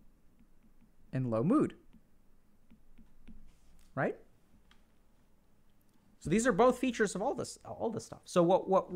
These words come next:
what could happen if you were a bad doctor is that if you were an endocrinologist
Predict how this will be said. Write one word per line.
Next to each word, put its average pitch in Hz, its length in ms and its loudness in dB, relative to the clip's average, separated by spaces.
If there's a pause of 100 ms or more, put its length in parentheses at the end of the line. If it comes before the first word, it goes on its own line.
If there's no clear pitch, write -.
(180)
what 180 160 -2
could 151 100 -4
happen 170 400 4
if 135 140 -4
you 139 80 -4
were 131 100 2
a 110 80 -4 (160)
bad 120 320 2
doctor - 480 -2 (880)
is 180 200 6
that 170 380 4
if 226 220 6
you 233 100 8
were 226 100 10
an 202 160 2
endocrinologist 175 1080 6